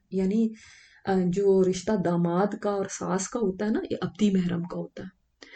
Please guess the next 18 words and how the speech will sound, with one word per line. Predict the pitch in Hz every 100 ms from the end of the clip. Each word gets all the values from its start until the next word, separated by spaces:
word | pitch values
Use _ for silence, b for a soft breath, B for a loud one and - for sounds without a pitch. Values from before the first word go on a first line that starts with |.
| B B B _ - 139 - -
इसका | 220 - 220
अब्दी | 214 190 214
महरम | 220 208 214
मतलब | 220 214 240
क्या | - 254
है? | 277 - -
यानी | 202 220
वो | 214 175 226 240 254 254
आदमी | 196 190 175 180 226 220
अगर | 202
अपनी | 208 - 214
बीवी | 190 180 185
को | 190
तलाक | 226 190 175 185 190
दे | 180 180 196
भी | 226
देता | 214 190 175
है, | 175